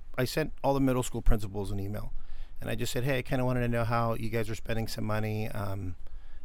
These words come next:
you know, through school site council and this, that, and the other, uh, within the E L program." And she admitted in the email that she hadn't, um, had any kinda, like, school site council and basically took the money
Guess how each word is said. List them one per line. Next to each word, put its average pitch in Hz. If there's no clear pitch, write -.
you 117
know, 107
through -
school -
site -
council 104
and 104
this, 101
that, 107
and 110
the 104
other, 101
uh, 95
within 107
the 104
E 104
L 143
program." -
And 120
she 143
admitted 120
in 120
the 113
email 131
that 110
she 127
hadn't, 117
um, 92
had 131
any 123
kinda, 123
like, 113
school -
site 113
council 113
and 113
basically 117
took -
the -
money 113